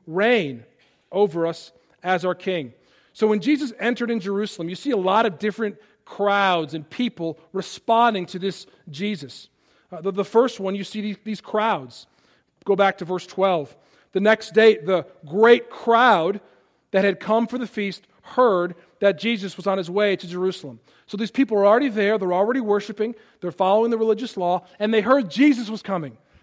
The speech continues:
So they went out to meet him. And they took palm branches and went out to meet him, shouting. They sh-, they were shouting, "Hosanna!" Hosanna means salvation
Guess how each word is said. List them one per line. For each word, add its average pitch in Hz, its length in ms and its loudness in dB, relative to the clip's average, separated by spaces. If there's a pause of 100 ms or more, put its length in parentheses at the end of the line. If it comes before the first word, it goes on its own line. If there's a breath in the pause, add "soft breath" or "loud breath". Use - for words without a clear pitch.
(120)
So - 140 -8
they 214 140 4
went 214 340 2
out 214 420 2 (260 soft breath)
to 233 120 -2
meet 226 220 0
him. 143 240 -10 (640)
And 196 100 -2
they 202 80 4
took - 280 -4
palm 226 360 2
branches 170 380 -4
and 185 220 -6
went 220 180 2
out 208 300 -2 (180)
to 208 100 -4
meet 214 220 0
him, 180 200 -6 (140)
shouting. 208 600 0 (420 soft breath)
They 202 100 4
sh-, - 200 -4 (120)
they 214 60 0
were 208 120 2
shouting, 254 600 4 (140)
"Hosanna!" 262 840 8 (400 soft breath)
Hosanna 254 560 6
means 247 540 2 (140 soft breath)
salvation 262 960 6